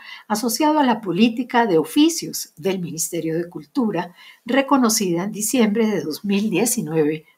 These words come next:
por unesco. Laboratorio de creación, investigación y docencia, la imprenta patriótica con sus máquinas linotipo, la impresora tipográfica Heidelberg, la tituladora, la impresora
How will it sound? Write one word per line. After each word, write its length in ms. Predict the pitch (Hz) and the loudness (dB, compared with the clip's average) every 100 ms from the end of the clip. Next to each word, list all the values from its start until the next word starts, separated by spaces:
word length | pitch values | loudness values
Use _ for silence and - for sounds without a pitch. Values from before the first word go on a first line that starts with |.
| _ | _
por 200 | - 233 | -2 2
unesco. 580 | 233 170 131 - - - _ _ _ _ _ _ _ _ _ | 4 2 -2 -4 -8 -16 _ _ _ _ _ _ _ _ _
Laboratorio 680 | - 214 269 277 285 302 294 | 2 6 6 4 4 4 6
de 140 | 277 254 | 4 2
creación, 680 | 170 165 196 202 196 208 | -2 -2 -2 -2 -2 0
investigación 760 | 208 147 156 165 156 151 170 151 | -2 -2 -6 -4 -4 -4 -4 -6
y 100 | 160 | -8
docencia, 640 | 147 - 233 226 190 180 175 - _ | -6 0 2 2 0 -6 -8 -20 _
la 100 | 208 | 4
imprenta 500 | 220 233 302 294 285 | 4 6 0 2 0
patriótica 760 | - - 165 180 175 220 220 220 | -2 -6 -4 -4 -2 -2 -4 -6
con 120 | 160 | -8
sus 220 | - 156 | -6 -4
máquinas 640 | 160 175 175 220 190 156 | -2 -2 -2 -4 -2 -4
linotipo, 760 | 170 143 147 - 220 220 165 170 - - _ - | -4 -6 -8 0 2 2 -4 -6 -16 -20 _ -8
la 140 | 170 | -4
impresora 640 | 165 165 185 - 170 175 | -4 -4 -4 0 0 -2
tipográfica 840 | 180 160 160 147 170 170 180 - 156 202 | -6 -10 -8 -4 -2 -2 -6 -4 -2 4
Heidelberg, 720 | 226 220 175 185 165 185 _ - _ | 4 4 0 -2 -4 -4 _ -20 _
la 280 | 202 175 170 | -2 0 0
tituladora, 960 | 160 - 160 147 151 208 226 160 160 - _ - | -8 -12 -8 -6 0 6 6 4 -6 -12 _ -12
la 140 | 175 | -4
impresora 920 | 175 175 160 - 196 190 190 190 208 | -2 0 -2 -2 0 0 -2 -4 -8